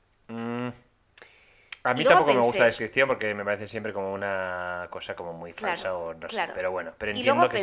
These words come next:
Speaker 2: pensé,
Speaker 1: importante.
Speaker 2: pensé, a ver, ¿qué me pasa a mí con, con Tinder y con estas cosas? Es me, lo que me pasa es que ta-, lo que, lo mucho que apesto hablando online es directamente proporcional con lo mucho que molo en persona.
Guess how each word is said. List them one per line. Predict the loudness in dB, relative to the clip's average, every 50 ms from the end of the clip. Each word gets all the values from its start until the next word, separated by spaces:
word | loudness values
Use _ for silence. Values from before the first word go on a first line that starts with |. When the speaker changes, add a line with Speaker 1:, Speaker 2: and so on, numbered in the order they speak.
| -6 -6
Speaker 2:
pensé, | -6 -6
Speaker 1:
importante. | -6 -8 -8 -14 -18 _ _ _ _ _ _ -20 _ _ -10
Speaker 2:
pensé, | -8 -8 -8 -8 -8 -8 -8 -10 -10 -16 _ _ _ _ _ _ _ _ _ _ _ _
a | -8 -6 -6 -4
ver, | -4 -4 -4 -4 -8 -18 -20 _ _ _ _ _ _ _ -8
¿qué | -6 -4 -4
me | -4 -4
pasa | -4 -6 -6 -8
a | -12
mí | -12 -12
con, | -14 -16 -18 -18 -18 -20 _
con | -12 -12 -12 -10 -12
Tinder | -14 -14 -12 -12 -12
y | -14
con | -14
estas | -16 -18 -18 -18
cosas? | -18 -18 -14 -14
Es | -14 -14 -10
me, | -10 -10 -8
lo | -8 -8
que | -8 -6
me | -6 -4
pasa | -6 -6 -6 -6 -8
es | -8 -8
que | -10 -12 -12 -12 -12 -16 _ _ _ _ _ _ _ _ _ _ _ _ _ _ _ _ _
ta-, | -4 -4 -4 -4 -8 -20 _ _ _ -12
lo | -8 -2 0 0 -2 -2
que, | -4 -8
lo | -4 -2 0 0
mucho | 0 0 -2 0 0 0 2
que | 4
apesto | 2 2 2 0 -6 -6 -8 -12 -16 -18 -18 -18 _ _ _ _ _ _ -4
hablando | -2 -2 0 2 0 0 0 0 -2 0 0
online | 0 0 0 0 0 0 0 -4 -8 -10 -12 -16 _ _ _ _ _ _ _ _ _ _ _ _ _ _ _ _ _ _ _ _ _ -4
es | -2 -2 -2 -2 -8 -14 _ _ _ _ _ _ _ _
directamente | _ -6 -6 -4 -2 -4 -6 -6 -6
proporcional | -8 -8 -8 -6 -4 -4 -4 -4 -4
con | -6 -6 -4
lo | -4
mucho | -4 -6 -6 -8 -8 -8
que | -8 -8
molo | -6 -4 -4 -4 -4 -4
en | -6
persona. | -6 -12 -12 -12 -12 -10 -10 -10 -10 -10 -14 -16